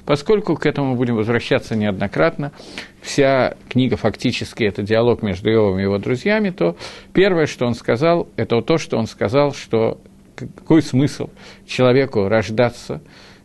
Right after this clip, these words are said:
зачем нужно было родиться человеку, который находится в состоянии, когда он, э,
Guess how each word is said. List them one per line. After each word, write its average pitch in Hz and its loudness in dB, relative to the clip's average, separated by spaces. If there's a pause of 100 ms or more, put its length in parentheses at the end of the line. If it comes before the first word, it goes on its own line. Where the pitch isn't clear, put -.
зачем 113 -2
нужно 123 2
было 104 4
родиться 117 0
человеку, 120 0
который 107 -4
находится 110 -2
в - -16
состоянии, 123 0
когда 107 0
он, 113 -2
э, 104 -4